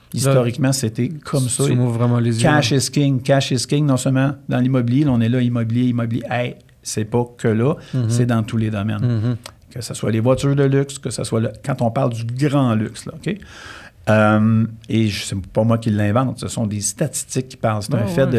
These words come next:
Speaker 2: la vie. Donc, si vous avez, euh, si vous voulez rebrasser votre portefeuille, euh, à ce moment-là, euh, peut-être, euh,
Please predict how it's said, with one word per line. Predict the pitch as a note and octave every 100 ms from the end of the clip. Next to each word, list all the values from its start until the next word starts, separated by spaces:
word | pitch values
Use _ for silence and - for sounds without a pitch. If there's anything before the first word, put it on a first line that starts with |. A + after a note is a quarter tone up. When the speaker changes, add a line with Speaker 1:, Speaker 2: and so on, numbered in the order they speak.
| A2
Speaker 2:
la | G#2
vie. | G2 A2 A#2 - B2
Donc, | A#2 C3 C3+ - - -
si | - C3
vous | B2 B2
avez, | A#2+ B2 C3 C3 - - - - - _ _ _ _ _ _ _ _ _ - - _ _ _ _ -
euh, | G#2+ G#2 G#2 G#2 G2+
si | G2+ A#2
vous | A2+
voulez | A2 A#2 B2+ C3 B2
rebrasser | G#2 A2+ A#2 A2+ A2 C#3+
votre | B2 A2+
portefeuille, | - - A#2 A#2+ A#2 G3 A#3+ - - - - - - -
euh, | A2 G#2+ G#2 G#2 G#2 G#2 G#2 G#2 G2+
à | G2
ce | B2+
moment-là, | A2+ A2 G#2+ A#2+
euh, | B2+ A2+ G#2+ G#2 G#2 G2+
peut-être, | G#2 G2 A2 A2+ A2+
euh, | G#2+ A2 G#2+ G#2+